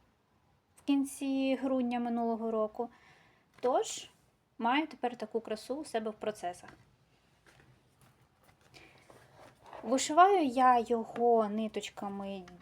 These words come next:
D M C. І тут я дозволила собі експеримент, тому що у мене основа дуже дрібна. Це сороковий каунт Newcastle.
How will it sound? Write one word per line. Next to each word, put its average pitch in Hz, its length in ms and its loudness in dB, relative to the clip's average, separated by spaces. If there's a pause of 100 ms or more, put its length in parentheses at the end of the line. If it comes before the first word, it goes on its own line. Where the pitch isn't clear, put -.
(120)
D 202 300 -4
M 160 140 -10
C. 202 540 -10 (1080)
І 254 400 2
тут 277 240 -4
я 247 260 6
дозволила 240 500 4
собі 220 240 -2
експеримент, 247 680 0
тому 247 300 0
що - 220 -2
у 226 320 4
мене 214 960 -2 (160)
основа 202 760 -2
дуже 269 320 -4
дрібна. 185 640 -8
Це 226 240 -8
сороковий 220 580 -2
каунт 196 580 -2
Newcastle. 214 720 -4